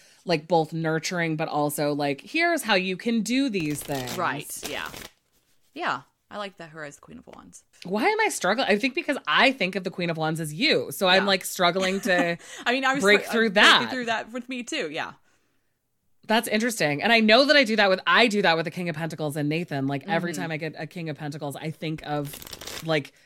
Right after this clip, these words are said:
Speaker 1: just generic, like,
Speaker 2: Nathanness.
Speaker 1: masculine partner
Speaker 2: <laughs> Yeah.
Speaker 1: or specifically Nathan. <laughs> Like, if I'm reading for other people, I still have this issue with, like, kind of, like, a gendered partner thing with the
Speaker 2: Right.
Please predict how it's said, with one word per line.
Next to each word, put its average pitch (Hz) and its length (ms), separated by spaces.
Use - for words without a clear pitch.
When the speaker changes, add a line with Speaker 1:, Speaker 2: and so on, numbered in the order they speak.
Speaker 1:
just 190 300
generic, 202 840
like, 180 320
Speaker 2:
Nathanness. 175 160
Speaker 1:
masculine 180 680
partner 156 840
Speaker 2:
<laughs> - 80
Yeah. 190 200
Speaker 1:
or 175 640
specifically 196 720
Nathan. 151 560
<laughs> - 40
Like, 294 160
if 262 100
I'm 240 140
reading 233 220
for 220 60
other 214 180
people, 202 300
I 165 180
still 185 400
have 185 220
this 175 200
issue 180 300
with, 170 120
like, 151 120
kind 165 160
of, 156 80
like, 160 140
a 156 60
gendered 160 640
partner 160 440
thing 143 420
with 151 200
the 165 80
Speaker 2:
Right. 135 420